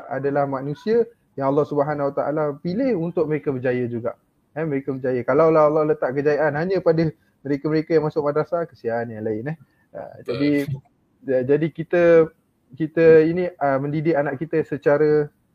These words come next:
Speaker 1: apa ni, secara, ah, kole-, kolektif lah, maksudnya secara, ah, keseluruhannya. Ya, kejayaan adalah di mana-mana saja. Di, ah, yang penting adalah, ah, pegangan kita, ah,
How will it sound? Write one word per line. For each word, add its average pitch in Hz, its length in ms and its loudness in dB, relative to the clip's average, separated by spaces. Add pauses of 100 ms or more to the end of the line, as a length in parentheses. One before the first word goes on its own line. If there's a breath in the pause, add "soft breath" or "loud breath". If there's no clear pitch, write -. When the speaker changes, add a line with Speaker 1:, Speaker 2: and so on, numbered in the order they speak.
Speaker 1:
apa 117 320 -6
ni, 147 320 -4
secara, 143 800 2
ah, 127 360 -2 (120)
kole-, 143 320 0
kolektif 147 480 0
lah, 123 80 2
maksudnya 135 240 0
secara, 151 420 0 (460 soft breath)
ah, 131 560 -6
keseluruhannya. 151 1040 -2 (320)
Ya, 135 160 -10
kejayaan 139 720 0
adalah 131 320 -6
di 131 160 -8
mana-mana 127 480 -8
saja. 139 400 -6
Di, 127 160 -10
ah, 123 640 -10
yang 123 160 -10
penting 139 320 -6
adalah, 131 320 -4 (400)
ah, 120 80 -10
pegangan 127 560 -6
kita, 151 320 -2 (400)
ah, 123 120 -8